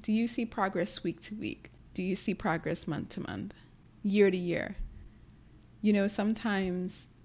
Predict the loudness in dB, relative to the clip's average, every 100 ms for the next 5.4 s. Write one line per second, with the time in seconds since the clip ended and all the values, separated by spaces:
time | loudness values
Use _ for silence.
0 | -4 2 2 4 6 8 8 8 6 4
1 | 4 2 2 0 0 -2 -2 -2 -2 -2
2 | 0 -2 -2 -2 -2 -2 0 -2 -2 -6
3 | -20 -20 -20 0 2 2 0 -4 -20 -14
4 | -4 2 2 2 -2 -2 -2 -6 -2 -2
5 | -2 -4 -12